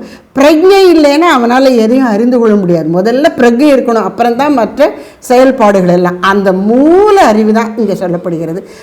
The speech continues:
அதுதான் கான்ஷியஸ்னஸ், உணர்வு, பிரக்ஞைன்னு சொல்றோம். அதுதான் ஆத்மா. அதனால அகண்ட அறிவு, எல்லையற்ற பேரறிவு என்று இங்கு சொல்லப்படுவது அந்த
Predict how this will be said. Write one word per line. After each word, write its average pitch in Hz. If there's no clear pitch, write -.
அதுதான் 202
கான்ஷியஸ்னஸ், 254
உணர்வு, 208
பிரக்ஞைன்னு 196
சொல்றோம். -
அதுதான் 165
ஆத்மா. 208
அதனால 208
அகண்ட 294
அறிவு, 220
எல்லையற்ற 277
பேரறிவு 277
என்று 262
இங்கு 214
சொல்லப்படுவது 220
அந்த 220